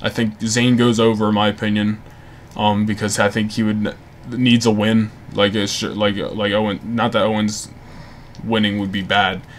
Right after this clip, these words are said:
I'm just saying Zayn could really use a big win like that, considering he's never had a big singles win on a W W E pay-per-view, not, you know, not including N X T to my recollection. So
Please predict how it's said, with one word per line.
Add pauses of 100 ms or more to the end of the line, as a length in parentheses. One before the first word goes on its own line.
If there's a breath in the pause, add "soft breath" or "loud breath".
(160 loud breath)
I'm
just
saying
Zayn
could
really
use
a
big
win
like
that,
considering
he's
never
had
a
big (480 loud breath)
singles
win
on (240)
a
W
W
E
pay-per-view,
not,
you
know,
not
including
N
X
T
to
my
recollection.
So